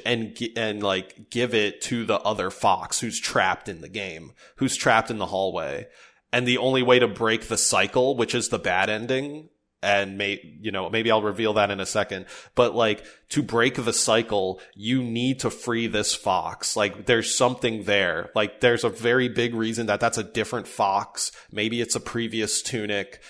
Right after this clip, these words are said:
Maybe it's the Tunic that was right before you. I don't know. But it's like, that's the person.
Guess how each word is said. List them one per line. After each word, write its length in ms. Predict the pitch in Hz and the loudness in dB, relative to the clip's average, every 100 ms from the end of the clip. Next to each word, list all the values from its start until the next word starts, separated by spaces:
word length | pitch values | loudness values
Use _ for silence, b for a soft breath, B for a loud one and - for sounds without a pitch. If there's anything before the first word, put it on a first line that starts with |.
| B | B
Maybe 300 | 113 110 107 | -4 -2 -2
it's 140 | 104 | -2
the 100 | - | -6
Tunic 360 | 104 - 113 110 | -6 -4 -4 0
that 140 | 107 | 0
was 140 | 104 101 | 0 -2
right 360 | 95 110 120 | -2 0 0
before 380 | - 107 101 101 | -2 -6 -4 -4
you. 460 | 104 101 98 98 92 B B - | -2 -4 -6 -6 -10 B B 0
I 120 | 107 | 2
don't 240 | 107 95 | 2 0
know. 340 | 101 98 92 87 B | -2 0 -2 -6 B
But 120 | - 107 | -4 -2
it's 180 | 110 | 0
like, 220 | 113 104 - | 0 0 4
that's 260 | 120 123 | 2 2
the 80 | - | -4
person. 600 | - 120 110 117 110 107 | -6 -4 -2 -2 -4 -8